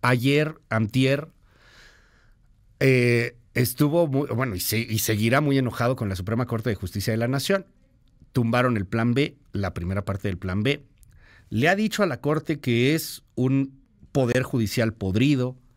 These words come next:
Le dieron un reconocimiento importante en materia de derechos humanos a la presidenta, a la ministra presidenta, Norma Lucía Piña. Y el presidente López Obrador de plano dijo que, que esos reconocimientos los venden en Santo Domingo.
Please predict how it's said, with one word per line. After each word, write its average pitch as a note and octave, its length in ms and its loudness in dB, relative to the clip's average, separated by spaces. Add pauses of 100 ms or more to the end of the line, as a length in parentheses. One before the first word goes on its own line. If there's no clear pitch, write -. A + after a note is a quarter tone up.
(920)
Le B2+ 140 4
dieron F3+ 200 4
un F3+ 80 2
reconocimiento C3 720 -2
importante C#3+ 540 0
en A#2+ 80 2
materia B2+ 300 0
de A2 100 2
derechos A#2+ 280 -2
humanos A#2 360 0
a G#2 40 -2
la F#2 120 -6
presidenta, A#2 600 0
a G#2+ 140 -8
la G2 120 -2
ministra G#2+ 360 -2
presidenta, A#2 840 -2
Norma A2+ 480 0
Lucía G#2 440 -4
Piña. B2+ 380 0 (680)
Y B2 80 0
el A#2 80 0
presidente F3+ 340 -2
López G#3 300 -4
Obrador D3+ 440 2
de A#2 280 -4
plano F#3+ 380 0
dijo A#3 360 -4 (280)
que, C#3 260 0
que D3 260 2
esos A3+ 220 0
reconocimientos E3 1120 0
los B2+ 260 2
venden F#3 320 0
en C#3+ 120 0
Santo C#3+ 340 0
Domingo. D#3 560 0